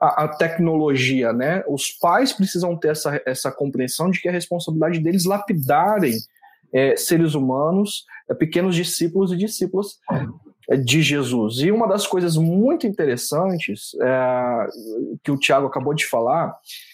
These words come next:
é: insiram as crianças na narrativa e elas precisam ver vocês,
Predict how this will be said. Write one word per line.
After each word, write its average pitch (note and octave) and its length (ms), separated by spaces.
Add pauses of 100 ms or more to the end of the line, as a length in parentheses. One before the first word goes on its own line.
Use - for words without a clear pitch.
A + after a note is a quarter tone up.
(160)
é: C#3+ 520
insiram A#3+ 920
as F#3+ 160
crianças F3+ 340
na E3+ 80
narrativa E3 680
e D3 40
elas D#3+ 200
precisam F3+ 440
ver D#3 380
vocês, E3+ 640